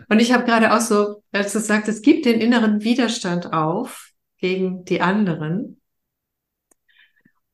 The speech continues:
und finde die Sicherheit mehr in dir selbst,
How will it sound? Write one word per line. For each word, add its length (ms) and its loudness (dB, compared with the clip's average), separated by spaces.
und 320 2
finde 580 2
die 140 2
Sicherheit 720 0
mehr 340 0
in 100 -2
dir 140 -2
selbst, 720 -4